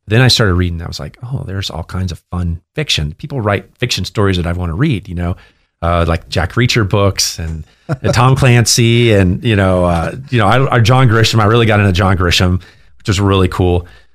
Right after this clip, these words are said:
Speaker 1: And, uh, so anyway, and, and I would say this, like, one of the things I,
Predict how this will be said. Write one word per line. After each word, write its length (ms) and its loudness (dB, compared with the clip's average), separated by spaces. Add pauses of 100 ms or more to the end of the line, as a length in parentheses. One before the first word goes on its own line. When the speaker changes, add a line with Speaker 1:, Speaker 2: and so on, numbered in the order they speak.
(180)
Speaker 1:
And, 400 0
uh, 160 2
so 540 2
anyway, 400 4 (200)
and, 160 4
and 140 0
I 60 2
would 100 2
say 160 0
this, 180 0
like, 140 -4
one 200 2
of 60 2
the 60 2
things 300 2
I, 180 -2